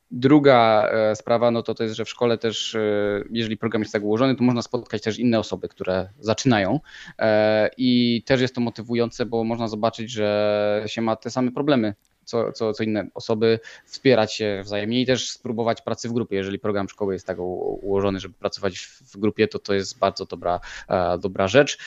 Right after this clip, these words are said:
ponieważ potem w pracy programisty się to, się to mocno, e, przydaje. E, więc nie dam tutaj jednoznaczne-, jed-, jednoznacznej odpowiedzi.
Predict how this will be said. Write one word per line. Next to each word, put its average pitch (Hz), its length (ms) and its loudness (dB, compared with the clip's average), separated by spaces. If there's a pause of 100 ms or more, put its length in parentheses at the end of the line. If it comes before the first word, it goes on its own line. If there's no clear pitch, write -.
(180)
ponieważ 107 300 -2
potem 98 340 -6
w - 260 -16
pracy - 280 -4
programisty 95 480 -6
się - 120 -8
to, 90 680 -2
się 92 140 -14
to 95 100 -6
mocno, 87 460 -6 (140)
e, 87 280 -4
przydaje. 78 380 -4 (680)
E, 98 640 4 (420)
więc 147 160 6
nie 185 140 6
dam 147 120 6
tutaj 127 200 2
jednoznaczne-, 113 540 -2
jed-, 110 260 -6
jednoznacznej 107 600 -4
odpowiedzi. 104 600 -2